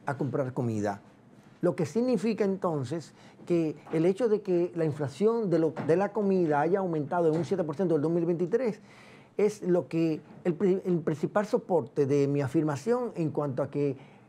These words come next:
estamos viviendo un cambio sin menudo en el, el, al cierre del año dos mil veintitrés.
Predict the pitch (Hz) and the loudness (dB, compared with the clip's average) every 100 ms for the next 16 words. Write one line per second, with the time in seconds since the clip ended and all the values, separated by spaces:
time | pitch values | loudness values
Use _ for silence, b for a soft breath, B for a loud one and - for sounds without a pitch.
0 | - - 135 202 170 147 143 147 135 160 | -16 -6 -2 0 2 2 2 0 0 0
1 | 202 143 185 190 190 - 175 147 147 202 | 0 0 0 2 0 2 0 2 2 2
2 | 214 214 - 139 131 135 131 120 - 143 | 2 0 -2 -4 -4 -4 -4 -4 -2 0
3 | 127 - 170 170 151 123 127 120 107 120 | 0 2 2 2 0 0 -2 -4 -4 -6
4 | 117 104 95 85 - | -6 -8 -10 -14 -18